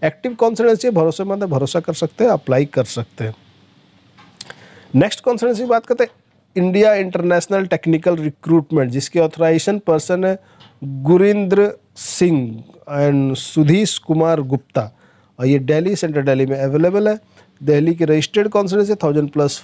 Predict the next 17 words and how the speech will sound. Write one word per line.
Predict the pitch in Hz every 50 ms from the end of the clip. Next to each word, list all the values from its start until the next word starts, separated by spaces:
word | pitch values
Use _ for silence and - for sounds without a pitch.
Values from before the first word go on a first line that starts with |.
| -
फ़ाइव | - 156 165 196 214 226
है, | 226 214
टू | - - 214 233 247
थाउजेंड | - 208 214 208 208 208 190 -
ट्वेल्व | 190 185 190 196 202 196
की | 202
रजिस्टर्ड | 180 160 156 156 - - 180 185
और | 190 180
भरोसेमंद | 139 131 131 127 123 - 156 165 170 151
कॉन्स्टिट्यूएंसी | 131 127 120 117 - 123 120 117 110 104 107 120
है। | 123 123
एड्रेस | 135 147 147 156 180 240 262 -
की | - 285
बात | 254 247 240 233 -
करें | - 240 240 240
यहाँ | 233 226
पे, | 226 - 302